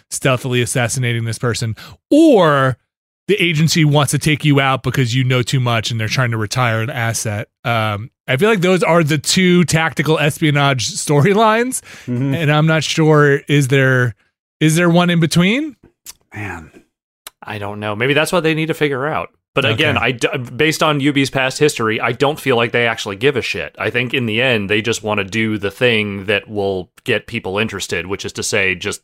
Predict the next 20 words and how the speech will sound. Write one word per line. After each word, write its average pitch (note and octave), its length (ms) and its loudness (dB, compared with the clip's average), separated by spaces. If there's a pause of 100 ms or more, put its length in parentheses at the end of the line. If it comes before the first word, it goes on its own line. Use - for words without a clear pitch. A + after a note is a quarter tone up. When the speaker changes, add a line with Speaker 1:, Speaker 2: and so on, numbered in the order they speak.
Speaker 3:
"Here, A2 320 -4
go A2 240 -2
do, G#2 360 -6 (140)
just - 240 -14
go A#2 160 -2
do A2+ 120 -6
your A2 100 -4
military G#2 500 -4
stuff. E2+ 320 -8
You A2 80 -10
like A2 220 -4
this. F#2+ 220 -6
Speaker 1:
Hmm. G#2 60 -10
Speaker 3:
It's - 100 -12
got A2+ 180 -2
Tom A#2+ 220 0
Clancy G#2+ 320 -2
in F2+ 80 -6
the E2+ 80 -12
box." D#2+ 400 -10